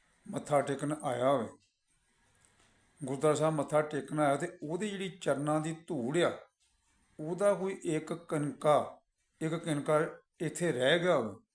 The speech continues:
ਉਹਨਾਂ ਦੇ ਚਰਨਾਂ ਦੀ ਧੂੜ ਦਾ ਕੋਈ ਇੱਕ ਕਣ-, ਕਣਕਾ ਇੱਥੇ ਰਹਿ ਗਿਆ ਹੋਵੇ, ਤੇ ਮੈਂ ਇਸ ਕਰਕੇ ਥੱਲੇ ਹੱਥ ਲਾ ਕੇ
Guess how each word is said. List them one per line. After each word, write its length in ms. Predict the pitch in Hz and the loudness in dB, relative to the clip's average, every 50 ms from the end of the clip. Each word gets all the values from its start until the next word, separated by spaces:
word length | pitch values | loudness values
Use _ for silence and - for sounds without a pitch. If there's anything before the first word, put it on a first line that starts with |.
| _ _ _ _ - | _ _ _ _ -6
ਉਹਨਾਂ 220 | 135 151 160 160 | -4 -2 -2 -2
ਦੇ 60 | 160 | -2
ਚਰਨਾਂ 400 | 160 160 - 135 123 131 135 139 | -2 -2 -2 -2 -2 0 -2 -2
ਦੀ 100 | 139 147 | -4 -6
ਧੂੜ 340 | 147 - - 156 131 120 110 | -8 -8 -8 -6 -6 -6 -6
ਦਾ 180 | 104 107 127 131 | -4 -2 -2 -2
ਕੋਈ 200 | 131 151 165 - - | 0 -4 -8 -6 -6
ਇੱਕ 220 | 147 127 127 - | -6 -6 -6 -8
ਕਣ-, 580 | 131 - _ _ - 131 131 131 120 - - - - | -14 -18 _ _ -6 -4 -4 -4 -6 -8 -14 -10 -8
ਕਣਕਾ 320 | 135 127 127 - - 127 | -6 -6 -4 -2 0 -2
ਇੱਥੇ 200 | 127 127 151 139 | 0 -2 -4 -6
ਰਹਿ 240 | 107 110 110 117 139 | -4 0 0 0 0
ਗਿਆ 180 | 143 160 156 143 | 2 2 2 2
ਹੋਵੇ, 400 | 120 110 113 131 151 160 - - - - - - - - - - - - - _ _ _ _ _ _ _ | 0 0 -2 -2 -2 -4 -6 -10 -16 -20 -18 -18 -18 -18 -20 -20 -20 -20 -20 _ _ _ _ _ _ _
ਤੇ 80 | - 151 | -4 0
ਮੈਂ 240 | 143 151 156 165 | 4 4 4 4
ਇਸ 240 | - 170 160 147 - | 2 -2 -2 -2 -2
ਕਰਕੇ 520 | - - 156 151 151 - 165 165 165 165 165 | 2 2 2 2 2 0 -2 0 0 0 0
ਥੱਲੇ 380 | 160 - 143 135 143 151 160 | -2 -4 -4 -2 0 4 4
ਹੱਥ 220 | 156 147 135 - 131 | 4 4 4 2 -2
ਲਾ 240 | 123 123 123 123 | 2 2 2 2
ਕੇ 440 | 123 113 139 143 139 131 135 135 - | 2 0 -2 -2 -2 -2 -4 -8 -16